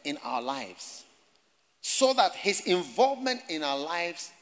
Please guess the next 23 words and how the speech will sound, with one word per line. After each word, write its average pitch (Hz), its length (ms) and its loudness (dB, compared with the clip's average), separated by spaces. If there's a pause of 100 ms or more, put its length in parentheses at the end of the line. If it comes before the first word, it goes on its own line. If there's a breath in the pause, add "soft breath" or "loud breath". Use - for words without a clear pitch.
(420)
we 170 140 0
sort 294 240 6
of 233 200 2
get 262 260 4
used 233 480 2
to 165 60 -4
His 165 220 -4
involvement 143 880 -6
in 131 140 -8
our 117 140 -4
lives. 123 500 -10 (880)
You 147 140 0
see, 120 340 -4 (600)
we 175 120 8
get 185 360 4
used 269 400 2
to, 139 120 -6 (1500)
uh, 135 260 0
His - 340 -6
involvement, 147 920 -2
and 156 220 0
you 147 140 -6
start 285 320 -2